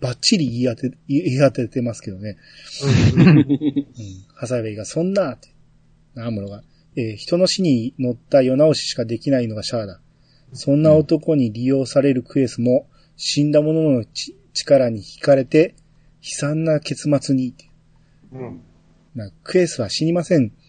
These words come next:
Speaker 1: その前に取り戻します。そのためにモビルスーツの操縦だって習ったんです。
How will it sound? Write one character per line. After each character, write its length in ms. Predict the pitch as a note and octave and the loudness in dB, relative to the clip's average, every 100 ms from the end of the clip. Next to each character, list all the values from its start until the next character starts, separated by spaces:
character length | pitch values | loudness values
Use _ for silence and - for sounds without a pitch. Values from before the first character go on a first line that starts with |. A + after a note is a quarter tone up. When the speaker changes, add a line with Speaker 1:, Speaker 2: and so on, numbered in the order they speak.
| _ - _ _ _ - | _ -20 _ _ _ -18
Speaker 1:
そ 260 | - C#3+ | -6 -2
の 200 | D#3+ E3 | 2 4
前 300 | D#3+ E3+ C#3+ | 4 4 4
に 280 | C#3 D#3 F#3+ | 4 2 0
取 180 | - D3 | 0 2
り 60 | E3+ | 4
戻 140 | E3+ | 2
し 100 | D#3+ | 0
ま 100 | D#3+ | -2
す。 200 | D#3 - _ - | -2 -10 _ -20
そ 200 | - C3+ | -4 0
の 120 | C#3 | 4
た 120 | C#3+ | 4
め 120 | C#3+ | 4
に 260 | C#3+ D#3 F#3 C#3 | 4 2 0 -2
モ 140 | C3 | 2
ビ 100 | D3+ | 4
ル 80 | D3+ | 4
ス 140 | F3+ | 6
ー 60 | E3 | 4
ツ 120 | C#3+ | 4
の 100 | B2 | 0
操 260 | - C#3+ D3 | 2 0 2
縦 160 | D3 | 2
だ 100 | D3+ | 2
っ 40 | C#3+ | 2
て 120 | B2 | 2
習 220 | B2 D#3 | 2 2
っ 80 | - | 4
た 140 | F3 | 4
ん 60 | C#3 | 4
で 80 | A#2+ | 0
す。 200 | - | -6